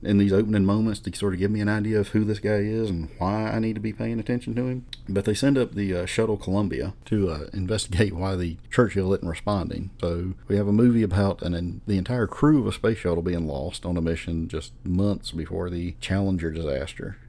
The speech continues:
Uh, and, and just a, a weird coincidence. And, uh, I'm, I'm old enough to remember that day. And, and it was just a shock. I mean,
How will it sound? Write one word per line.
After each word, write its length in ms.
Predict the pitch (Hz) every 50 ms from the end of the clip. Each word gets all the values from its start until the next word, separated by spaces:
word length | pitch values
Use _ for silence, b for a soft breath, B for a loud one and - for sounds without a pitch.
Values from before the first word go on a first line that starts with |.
| - - - - - - -
Uh, 200 | - - - -
and, 400 | - - - 90 82 73 67 65
and 120 | 78 76
just 200 | 73 76 - -
a, 160 | 82 78 80 -
a 80 | - 82
weird 380 | 80 78 82 82 82 80 78
coincidence. 760 | - - 87 85 85 - - 62 57 60 65 - - - - - - -
And, 180 | - 71 -
uh, 140 | - - 50 - - - -
I'm, 200 | - 90 82 -
I'm 180 | - 98 104 98
old 280 | 87 - 107 95 - 92
enough 180 | 92 90 -
to 80 | - 90
remember 460 | 87 87 85 82 87 92 92 87 82
that 200 | - 69 - -
day. 340 | - - - - - - - - - -
And, 280 | - - - - 82 - -
and 360 | 78 80 78 76 76 73 -
it 260 | - - 101 98 - -
was 120 | 101 98
just 200 | 107 131 - -
a 40 | -
shock. 520 | - - - 92 85 73 60 57 - - -
I 40 |
mean, 500 | 95 95 92 92 92 87 87 87 85 -